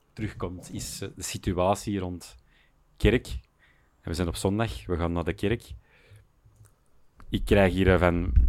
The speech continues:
verschillende mensen de vraag, onder andere achttien tachtig. Waarom dropt de Bommel Ejuke niet in de ploeg in de plaats van Kerk? Heeft in zijn invalbeurten al een goede indruk gegeven. Pieter,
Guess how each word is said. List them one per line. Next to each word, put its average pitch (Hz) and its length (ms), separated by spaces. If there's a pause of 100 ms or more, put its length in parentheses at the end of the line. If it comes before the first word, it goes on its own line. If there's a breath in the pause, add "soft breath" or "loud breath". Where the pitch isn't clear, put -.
verschillende 92 440
mensen 107 260
de 110 80
vraag, 107 120
onder 101 160
andere 92 240
achttien 95 420
tachtig. - 420 (680 loud breath)
Waarom 117 380
dropt 117 360
de 104 180
Bommel 117 520
Ejuke 104 440
niet 85 340
in 90 140
de 85 80
ploeg 90 400
in 95 80
de 90 60
plaats 87 260
van 82 160
Kerk? 87 220
Heeft 92 220
in 95 120
zijn 92 220
invalbeurten 110 840
al 98 140
een 87 80
goede 95 260
indruk 85 340
gegeven. 76 600 (600 soft breath)
Pieter, - 560